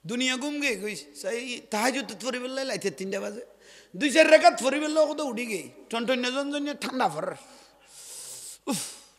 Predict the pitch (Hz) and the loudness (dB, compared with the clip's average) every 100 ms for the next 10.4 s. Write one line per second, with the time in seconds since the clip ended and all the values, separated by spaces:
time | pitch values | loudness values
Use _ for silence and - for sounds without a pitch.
0 | - 220 247 208 214 208 247 202 196 185 | -8 2 4 6 4 2 -2 -2 -2 -4
1 | 185 226 196 - - _ _ _ _ _ | -6 -10 -12 -16 -20 _ _ _ _ _
2 | _ - - - - - - 381 415 415 | _ -20 -20 -20 2 6 10 12 12 12
3 | 359 339 381 381 330 381 - 311 349 - | 10 10 6 10 10 10 8 12 12 12
4 | 370 359 370 370 349 311 339 339 339 320 | 6 6 6 4 2 2 2 4 4 4
5 | 269 294 302 302 - - - - - - | 4 4 4 0 -8 -20 -18 -16 -12 4
6 | 277 294 311 311 320 311 320 320 339 349 | 8 10 8 8 6 4 2 2 -4 -8
7 | 359 392 381 349 269 285 320 320 320 392 | -6 -4 -4 -4 -4 -2 -2 -2 0 2
8 | 381 359 370 330 330 - 302 247 220 226 | 4 8 10 10 6 8 8 8 6 6
9 | 262 330 294 254 277 285 285 285 294 269 | 6 4 6 8 10 10 8 2 -2 -4
10 | 233 214 285 | -6 -6 -6